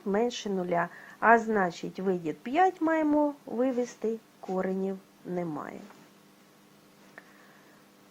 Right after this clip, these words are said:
Ви маєте сьогодні відпрацювати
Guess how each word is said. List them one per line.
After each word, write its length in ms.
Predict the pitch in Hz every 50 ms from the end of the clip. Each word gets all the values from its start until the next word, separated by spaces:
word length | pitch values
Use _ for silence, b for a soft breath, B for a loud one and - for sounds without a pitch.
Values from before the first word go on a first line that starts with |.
| - - - - - - - - - - - - - - - - - -
Ви 240 | - 214 226 320 359
маєте 520 | 330 277 233 214 202 196 202 202 - 262 262
сьогодні 640 | - - 302 302 302 320 294 294 294 311 311 302 311 - -
відпрацювати 1200 | 208 208 277 311 285 - - 226 220 214 196 - - 208 196 185 185 180 175 175 - - 277 359